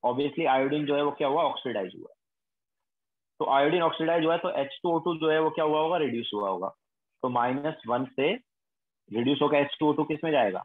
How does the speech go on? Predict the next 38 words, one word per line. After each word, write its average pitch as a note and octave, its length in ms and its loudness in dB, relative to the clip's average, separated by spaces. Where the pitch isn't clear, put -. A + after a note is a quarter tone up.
माइनस A#2 300 -2
टू C#3 100 0
में D3 80 2
जाएगा C#3+ 220 2
ना F3+ 80 2
oxygen, E3+ 320 -4
मतलब B2+ 200 -2
वो C3 80 2
क्या C#3 120 0
बनाएगा, C3 360 2
एच A2+ 240 -4
टू A2+ 120 -2
ओ G#2 60 0
बनाएगा, - 460 -10
ठीक D3 80 0
है। F3+ 80 2
तो D3+ 80 2
माइनस B2+ 340 2
वन B2 100 -2
से C#3+ 120 -2
माइनस C#3 400 2
टू A2 100 -2
में G2 100 -4
जाएगा। - 1300 -4
अब F3 100 4
ये G3 300 4
आई C#3 160 6
टू G3 200 0
जो E3 140 4
है D#3+ 160 4
निकला C#3+ 400 2
है, E3 180 2
इसका D3 260 -2
reaction D#3+ 380 -2
किया D3 220 0
गया D3 200 2
किसके D3+ 280 -6
साथ, E3+ 200 0